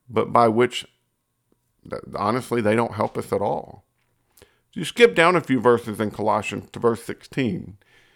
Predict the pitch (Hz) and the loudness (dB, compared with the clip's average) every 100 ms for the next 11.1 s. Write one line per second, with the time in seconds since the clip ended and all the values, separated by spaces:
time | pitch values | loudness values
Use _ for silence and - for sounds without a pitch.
0 | _ - 143 131 190 190 196 170 190 240 | _ -8 -6 0 0 4 4 6 4 4
1 | 208 196 185 180 147 110 139 147 156 113 | 2 2 2 4 2 2 4 6 4 0
2 | 95 85 85 - - 139 139 120 170 170 | -6 -6 -8 -10 -4 -2 0 2 2 2
3 | - 135 160 196 208 156 110 104 135 - | -6 -2 0 0 0 -2 -2 -2 -4 -12
4 | _ _ _ - 156 202 202 175 131 139 | _ _ _ 2 6 6 4 4 4 6
5 | 160 139 - - 113 98 98 104 110 - | 6 4 -2 -8 -6 -4 0 4 4 2
6 | 147 175 196 214 208 107 87 92 98 143 | -6 2 2 4 2 0 0 0 2 2
7 | 139 139 170 180 175 - - 165 175 170 | 4 4 2 0 -2 -4 2 4 4 2
8 | - - 165 - 208 202 - - 92 76 | 0 -4 -2 2 2 0 -6 -6 -6 -6
9 | - _ _ _ _ _ _ _ _ _ | -12 _ _ _ _ _ _ _ _ _
10 | _ - 190 247 202 - 139 165 151 151 | _ -2 2 4 4 2 0 2 4 2